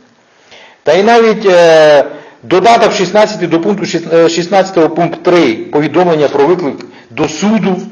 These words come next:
Ну і оце я про пам'ятки говорив дуже часто, додаток сімнадцять сімнадцять два до пункту шістнадцять десять пам'ятки. То ніхто нічого не скаже з цих секретарів. Отак одягнуть там собі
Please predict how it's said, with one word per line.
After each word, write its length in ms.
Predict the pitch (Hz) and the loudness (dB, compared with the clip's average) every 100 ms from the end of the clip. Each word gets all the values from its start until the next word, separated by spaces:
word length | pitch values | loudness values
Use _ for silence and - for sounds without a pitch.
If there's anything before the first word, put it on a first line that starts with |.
| - - _ _ _ _ _ _ 359 | -18 -20 _ _ _ _ _ _ -4
Ну 140 | 320 | 0
і 60 | 240 | 2
оце 240 | - 202 | 2 2
я 100 | 202 | 2
про 140 | 185 | 2
пам'ятки 380 | 196 214 196 196 | 0 2 0 0
говорив 520 | 180 175 175 170 160 | 2 2 4 2 2
дуже 220 | 156 151 143 | -2 -4 -2
часто, 500 | 151 139 - 139 120 | 0 0 0 -2 0
додаток 480 | 147 147 156 127 | -2 0 0 -2
сімнадцять 760 | - 147 151 151 139 147 139 127 | -6 -2 0 0 -2 -2 0 0
сімнадцять 460 | 139 135 127 127 | -2 -4 -2 -4
два 180 | 120 151 | 0 0
до 160 | 143 135 | 0 -2
пункту 280 | - 123 127 | -4 -8 -8
шістнадцять 500 | 127 135 123 127 113 - - - | -8 -4 -4 -4 -8 -10 -16 -4
десять 420 | 131 117 120 117 | -2 -2 -6 -6
пам'ятки. 480 | 147 151 135 117 - - - - - - - - | -2 -2 -4 -10 -14 -20 -20 -20 -20 -16 -14 -6
То 240 | 151 220 | -2 0
ніхто 240 | 269 262 285 | 0 -2 -4
нічого 320 | 269 294 262 | -4 0 0
не 100 | 254 | 0
скаже 300 | - 233 208 | 0 0 0
з 100 | 185 | -6
цих 140 | 139 | -10
секретарів. 500 | - 120 117 110 95 101 - - - | -10 -8 -6 -6 -8 -12 -20 -20 -12
Отак 320 | 208 320 311 | -4 0 0
одягнуть 420 | 262 240 226 269 - | 0 0 0 -2 -2
там 140 | 214 | -2
собі 460 | 208 190 190 165 | -2 -2 0 0